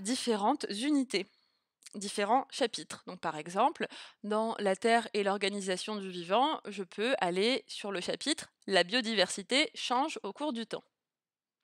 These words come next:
Lorsque je suis maintenant ici sur mon chapitre, sur la biodiversité, j'ai l'intégralité du chapitre ici, une fois de plus avec un découpage granulaire.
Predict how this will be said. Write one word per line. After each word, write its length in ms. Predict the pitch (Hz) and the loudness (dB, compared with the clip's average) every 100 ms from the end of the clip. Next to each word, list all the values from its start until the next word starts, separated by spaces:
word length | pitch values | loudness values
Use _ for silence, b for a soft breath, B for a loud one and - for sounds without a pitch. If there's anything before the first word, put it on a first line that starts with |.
| _ _ _ _ _ _ _ _ _ _ _ - B B B B B B B | _ _ _ _ _ _ _ _ _ _ _ -20 B B B B B B B
Lorsque 320 | 339 - - | 4 4 -2
je 140 | 277 277 | -2 -2
suis 180 | - | -2
maintenant 300 | 320 226 - | 0 0 0
ici 260 | 247 208 247 | -2 -2 -6
sur 140 | - | -6
mon 120 | 170 160 | -8 -6
chapitre, 440 | 202 202 392 - | -6 0 0 0
sur 140 | - | -4
la 100 | 196 | -4
biodiversité, 720 | 170 175 165 165 - - 247 370 - B B B B | -4 -4 -4 -4 -4 -6 -2 -2 -2 B B B B
j'ai 340 | 208 226 311 - _ _ - | -4 2 4 2 _ _ -2
l'intégralité 640 | 285 494 302 233 226 208 359 | 2 4 4 2 2 2 0
du 80 | |
chapitre 360 | - 202 311 - | 0 0 0 0
ici, 220 | 254 - - _ - | 0 -2 -4 _ -12
une 120 | 208 208 | -8 -4
fois 120 | 185 | -4
de 60 | |
plus 200 | - 440 | 0 2
avec 240 | 302 214 - | 4 2 0
un 100 | 196 | -2
découpage 600 | - - - 277 359 - - | -4 -4 8 10 10 6 -2
granulaire. 680 | 208 226 214 - - - | 2 2 4 0 0 -12